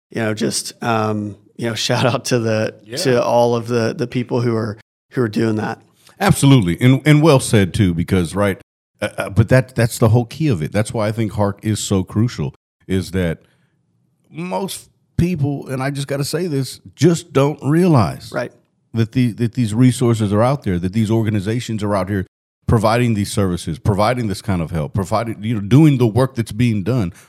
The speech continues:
Speaker 2: We just don't realize it. We're
Speaker 1: Right.
Speaker 2: busy in the hustle and bustle. That's why we need help. You
Speaker 1: Yeah.
Speaker 2: know, w-, it's hard to look up and look around and learn when you're focused on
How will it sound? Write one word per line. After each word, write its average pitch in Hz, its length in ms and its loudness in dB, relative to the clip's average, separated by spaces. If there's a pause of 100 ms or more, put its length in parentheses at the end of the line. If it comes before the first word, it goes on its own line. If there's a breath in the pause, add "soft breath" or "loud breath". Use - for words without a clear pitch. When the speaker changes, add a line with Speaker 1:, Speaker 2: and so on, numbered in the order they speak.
(140 soft breath)
Speaker 2:
We - 100 -20
just - 120 -20
don't - 160 -20
realize 240 420 -10
it. - 40 -20 (260)
We're 208 100 0
Speaker 1:
Right. 196 80 -6
Speaker 2:
busy 175 260 2
in 180 100 2
the 160 60 2
hustle 170 300 2
and 160 100 0
bustle. 180 360 0
That's 165 280 -4
why 156 300 -2
we 147 180 -2
need 151 180 0
help. 165 240 0 (300)
You 131 100 0
Speaker 1:
Yeah. 139 60 2
Speaker 2:
know, 147 80 4
w-, 143 340 -8
it's 175 160 -6
hard 160 540 0 (320 soft breath)
to 131 300 4 (240)
look 165 320 -6
up 170 360 0
and 135 120 -6
look 156 180 -4
around 139 520 2
and 131 220 4
learn 135 360 4
when 110 520 0
you're 123 180 -10
focused 113 480 -6
on 101 320 -2